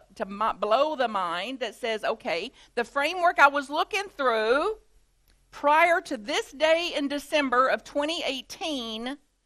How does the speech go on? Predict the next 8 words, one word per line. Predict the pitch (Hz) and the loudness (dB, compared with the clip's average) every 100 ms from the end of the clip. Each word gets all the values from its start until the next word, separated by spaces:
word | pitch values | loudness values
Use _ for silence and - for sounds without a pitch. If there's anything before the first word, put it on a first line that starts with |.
| _ _ _ _ | _ _ _ _
had | 285 254 | 2 6
a | 247 | 6
very | 233 277 294 285 | 6 2 2 -2
narrow | 254 254 254 254 226 | -4 0 0 0 -2
view | 214 214 143 57 - - - _ _ _ _ _ - _ _ _ - - _ _ _ _ _ _ _ | -6 -10 -10 -10 -18 -20 -20 _ _ _ _ _ -20 _ _ _ -20 -20 _ _ _ _ _ _ _
of | - 196 | -14 -4
what's | 247 285 294 | -2 0 -2
okay | 285 - - 277 220 202 214 269 370 | -2 -4 -6 -4 -2 -2 -2 -6 -10